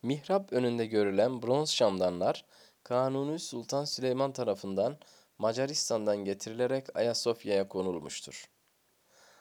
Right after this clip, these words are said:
Apsidin iki yanında yer alan geçitlerde çeşitli Türk çinileriyle yapılmış tezyinat bulunmaktadır.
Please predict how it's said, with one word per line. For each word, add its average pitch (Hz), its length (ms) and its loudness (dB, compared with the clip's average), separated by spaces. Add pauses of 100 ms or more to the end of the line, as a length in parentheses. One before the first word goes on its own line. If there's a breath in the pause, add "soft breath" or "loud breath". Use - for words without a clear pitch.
(120 soft breath)
Apsidin 165 680 2
iki 147 220 -6
yanında 120 360 4
yer 101 180 6
alan 95 300 6
geçitlerde 95 800 2 (360 soft breath)
çeşitli 156 540 -2
Türk 151 240 -6
çinileriyle 127 580 2
yapılmış 101 500 4
tezyinat 113 680 0
bulunmaktadır. 90 840 -4